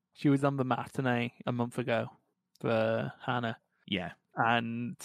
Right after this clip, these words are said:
Speaker 1: um, Handle with Care may as well have been stamped all over her.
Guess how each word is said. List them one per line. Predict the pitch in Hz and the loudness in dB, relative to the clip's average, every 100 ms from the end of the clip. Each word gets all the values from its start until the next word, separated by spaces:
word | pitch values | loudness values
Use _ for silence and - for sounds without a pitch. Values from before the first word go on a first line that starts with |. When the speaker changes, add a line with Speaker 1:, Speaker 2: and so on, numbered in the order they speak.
| - - | -12 0
Speaker 1:
um, | 135 123 127 | 4 4 4
Handle | 151 139 131 120 | 2 4 4 2
with | 113 | 0
Care | - 117 117 120 - 143 | 2 2 2 -2 -8 -6
may | 131 123 120 | 0 2 4
as | |
well | 123 117 | 2 2
have | 113 | 0
been | 117 113 117 - _ _ _ _ _ _ - | -4 -4 -10 -18 _ _ _ _ _ _ -2
stamped | 123 117 - | 0 0 0
all | 113 | 0
over | 113 113 | 0 0
her. | 110 | -4